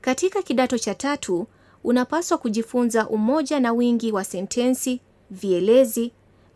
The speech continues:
viwakilishi, mwingiliano wa maneno, vitenzi, uundaji wa nomino, sentensi za Kiswahili, nyakati na hali, ukanushaji,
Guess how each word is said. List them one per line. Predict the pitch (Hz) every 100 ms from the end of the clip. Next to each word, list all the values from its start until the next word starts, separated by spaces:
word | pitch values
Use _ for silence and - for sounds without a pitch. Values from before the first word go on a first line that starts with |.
| -
viwakilishi, | 202 185 180 202 208 277 254 262 254 _ _ _ _
mwingiliano | 226 226 226 226 240 233
wa | 208
maneno, | 190 185 233 254 254 254 _ _ _ _ -
vitenzi, | 196 214 - 262 269 240 240 285 _ _ _ _ -
uundaji | 226 220 240 240 214
wa | 196
nomino, | 180 202 254 262 247 - _ _ _ -
sentensi | - 247 220 - 294 - 226
za | 196
Kiswahili, | - - 196 208 285 277 254 262 _ _ _ -
nyakati | 226 226 214 285 277 233
na | 190 190
hali, | 220 262 240 247 _ _ _ _ -
ukanushaji, | 226 214 208 214 - 285 254 240